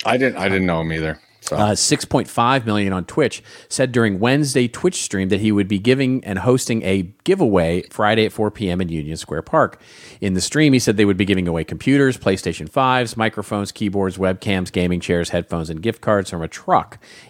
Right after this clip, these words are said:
Speaker 2: in Union Square. Um, feels like he was trying to do, pull, like, a Mister Beast kind of thing. Um, as he said, "I feel like New York really deserves it." <laughs> And boy, did they get it.
Speaker 1: They got
Speaker 2: Um,
Speaker 1: it. They
Speaker 2: because
Speaker 1: got it,
Speaker 2: people
Speaker 1: didn't they?
Speaker 2: started gathering in,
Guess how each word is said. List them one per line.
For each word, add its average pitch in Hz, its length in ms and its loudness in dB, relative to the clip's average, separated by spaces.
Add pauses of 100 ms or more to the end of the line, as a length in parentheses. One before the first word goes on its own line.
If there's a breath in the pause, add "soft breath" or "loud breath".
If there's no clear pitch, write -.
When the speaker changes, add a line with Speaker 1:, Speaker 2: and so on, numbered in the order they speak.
Speaker 2:
in 110 120 0
Union 85 300 -2
Square. 110 480 2 (380 loud breath)
Um, 87 420 0
feels - 460 0
like 85 140 -4
he 92 100 0
was 85 100 -6
trying 85 220 -4
to 78 80 -6
do, 82 220 -2
pull, - 280 -6
like, 76 220 -2
a 71 120 -4 (120)
Mister 87 300 -2
Beast 101 340 0
kind 69 180 -4
of 78 80 -10
thing. 76 300 -6 (340 loud breath)
Um, 87 360 2 (160)
as 87 240 0
he 92 120 0
said, 131 320 0
"I 98 80 0
feel 285 240 -4
like 151 220 -4
New 120 80 0
York 113 200 0
really 104 440 0
deserves 82 640 -6
it." - 180 -12 (180)
<laughs> - 160 0
And 117 200 2
boy, 160 180 0
did 127 220 -2
they 127 180 2
get 95 340 0
it. 78 240 -10
Speaker 1:
They 107 140 2
got 120 300 2
Speaker 2:
Um, 104 100 0
Speaker 1:
it. 104 60 -10
They - 60 -20 (320 loud breath)
Speaker 2:
because 175 180 2
Speaker 1:
got 180 120 2
it, 139 40 2
Speaker 2:
people 131 220 2
Speaker 1:
didn't 110 120 0
they? 104 60 -6
Speaker 2:
started 123 320 0
gathering 117 540 0
in, 156 320 2